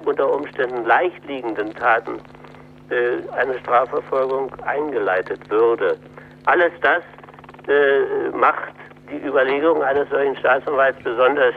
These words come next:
schwierig, weil er ja, weil ich ja davon ausgehen muss, dass ihm weitere Ermittlungsergebnisse wohl kaum zur Verfügung stehen könnten. Aber selbst wenn ich also annehme, dass alles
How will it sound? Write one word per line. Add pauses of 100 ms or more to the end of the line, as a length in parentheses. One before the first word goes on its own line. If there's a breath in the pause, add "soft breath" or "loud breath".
schwierig, (560 loud breath)
weil
er
ja,
weil
ich
ja
davon
ausgehen
muss,
dass
ihm
weitere (720 loud breath)
Ermittlungsergebnisse
wohl
kaum
zur
Verfügung
stehen
könnten. (460 loud breath)
Aber
selbst
wenn
ich
also
annehme,
dass
alles